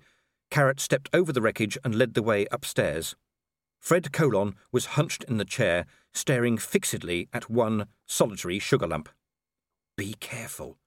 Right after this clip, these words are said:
whispered Angua. "He might be in a rather fragile mental state." "That's very likely," said Carrot.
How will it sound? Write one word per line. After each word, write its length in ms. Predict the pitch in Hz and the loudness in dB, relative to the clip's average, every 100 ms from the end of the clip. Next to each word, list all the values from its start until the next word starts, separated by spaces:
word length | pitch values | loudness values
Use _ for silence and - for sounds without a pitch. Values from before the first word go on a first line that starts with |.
| _ | _
whispered 280 | - - - - | -4 -4 -6 -6
Angua. 400 | 85 78 80 - _ _ _ _ - | -6 -4 -4 -6 _ _ _ _ -6
"He 100 | 95 | 0
might 360 | 101 143 139 | 2 0 -2
be 220 | - 78 | -10 -10
in 120 | 110 101 | -6 -4
a 60 | |
rather 320 | 101 113 135 | 0 0 -2
fragile 500 | 143 - 110 98 95 | -6 -6 -6 -4 -4
mental 380 | 98 107 107 107 | 0 -2 -2 -6
state." 440 | - - 85 78 - _ _ _ _ _ _ _ _ _ | -8 -6 -6 -8 -20 _ _ _ _ _ _ _ _ _
"That's 300 | 135 131 - | 2 2 0
very 300 | 123 143 180 | 2 4 4
likely," 640 | 175 175 147 - 107 71 - | 4 2 0 -2 -2 -2 -12
said 240 | - 90 - | -8 -8 -6
Carrot. 340 | 90 71 - | -8 -8 -12